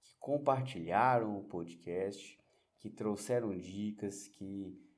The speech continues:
trouxeram feedbacks que nesse momento são bem importantes pra gente, pra eu poder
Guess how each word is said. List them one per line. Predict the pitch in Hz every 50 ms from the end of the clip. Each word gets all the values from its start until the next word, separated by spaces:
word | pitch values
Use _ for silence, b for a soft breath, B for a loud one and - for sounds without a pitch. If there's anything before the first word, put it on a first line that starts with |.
| B B _
trouxeram | - 98 95 101 101 - 120 117 123
feedbacks | 123 - 120 107 107 101 90 90 95 101 104 104 - - -
que | - 110
nesse | 107 107 107 110 - 113
momento | 107 104 104 107 113 110
são | - - 117 110
bem | 110 127
importantes | 135 131 - 143 143 135 135 156 165 180 175 -
pra | - 220 214 202
gente, | 180 196 202 196 - - - b b b b b b b b _ _
pra | - 196 185
eu | 180
poder | 180 180 180 160 147 160 160 151 135 -